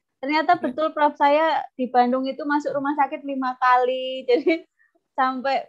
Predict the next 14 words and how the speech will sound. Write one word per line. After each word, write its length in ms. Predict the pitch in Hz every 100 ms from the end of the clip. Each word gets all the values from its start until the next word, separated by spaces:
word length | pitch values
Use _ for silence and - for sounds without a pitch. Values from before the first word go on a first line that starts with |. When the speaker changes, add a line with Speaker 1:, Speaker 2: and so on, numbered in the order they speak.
| _
Speaker 1:
itu, 240 | 240 262 294
apakah 480 | 277 277 302 339 349
betul 260 | 285 - 311
demikian 640 | 285 262 269 262 269 339 294
atau 260 | 320 330
memang 300 | 330 330 349 330
hanya 300 | 262 247 285
sebuah 540 | 262 - 247 247 240 _ _ _
mitos 480 | 269 277 - 294 294
ya, 160 | 247 220
Prof, 240 | 214 240
ya? 220 | - 170 180 _ _ _ _ _ _ 254 240 _ _
Speaker 2:
Iya. 340 | 127 131 135 127 117 110 _ _ _ - - _ _ _ _ _ _ _
Eh, 340 | 151 147 143